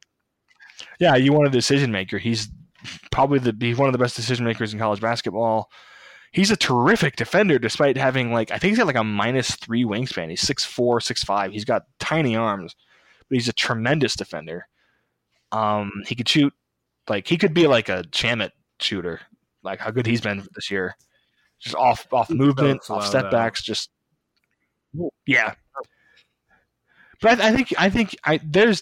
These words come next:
Speaker 1: it's easy to see the path to
Speaker 2: I love
Speaker 1: how
Speaker 2: Ty
Speaker 1: Ty Jerome
Speaker 2: Jerome.
Speaker 1: is, like,
Speaker 2: I'm
Speaker 1: a,
Speaker 2: all
Speaker 1: a
Speaker 2: in on Ty
Speaker 1: positive
Speaker 2: Jerome.
Speaker 1: N B A player.
Speaker 2: I'd take him in the first. I'd take him with
Speaker 1: Yeah.
Speaker 2: a, in a, in the twenties for sure this year.
Speaker 1: I, I definitely would, yeah. I don't know if he'll leave, though. He might stay all four.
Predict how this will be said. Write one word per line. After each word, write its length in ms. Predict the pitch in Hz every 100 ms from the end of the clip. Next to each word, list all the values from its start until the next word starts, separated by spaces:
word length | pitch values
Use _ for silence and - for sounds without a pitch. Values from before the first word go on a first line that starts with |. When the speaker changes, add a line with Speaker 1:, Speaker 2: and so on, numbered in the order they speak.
| -
Speaker 1:
it's 160 | 170 -
easy 280 | 226 233
to 80 | 214
see 160 | - 156
the 100 | 131
path 420 | - 127 117 -
to 60 | 151
Speaker 2:
I 20 |
love 100 | 190
Speaker 1:
how 220 | 104 98
Speaker 2:
Ty 180 | 95 117
Speaker 1:
Ty 60 | 110
Jerome 160 | 107
Speaker 2:
Jerome. 180 | 107 101
Speaker 1:
is, 100 | 98
like, 100 | 98
Speaker 2:
I'm 60 | 156
Speaker 1:
a, 40 |
Speaker 2:
all 200 | 107 110
Speaker 1:
a 20 | 120
Speaker 2:
in 60 |
on 80 | 110
Ty 80 | 113
Speaker 1:
positive 380 | 117 - 104 98
Speaker 2:
Jerome. 400 | 95 95 87 127
Speaker 1:
N 80 | 113
B 120 | 101
A 60 | -
player. 140 | 98 -
Speaker 2:
I'd 140 | 120 147
take 140 | 220
him 100 | 185
in 60 | 131
the 100 | -
first. 320 | 151 117 -
I'd 120 | 147
take 120 | 190
him 180 | 185 131
with 120 | 120
Speaker 1:
Yeah. 160 | 110 110
Speaker 2:
a, 560 | - _ _ _ _
in 60 | 120
a, 220 | 110 -
in 80 | 120
the 80 | 113
twenties 440 | - 113 104 90
for 140 | - 101
sure 240 | - 101
this 240 | 95 107 -
year. 320 | 101 92 - _ _ _ _ _ _ _ - _ _ -
Speaker 1:
I, 120 | 160 160
I 80 |
definitely 240 | 151 123 117
would, 160 | 110
yeah. 140 | 120 117 - _ - - - -
I 60 |
don't 100 | 180
know 80 | 202
if 60 | 160
he'll 100 | 135
leave, 240 | 123 123
though. 160 | 107 104
He 120 | 127
might 180 | 123 98
stay 140 | 107
all 100 | 104
four. 360 | - 107 101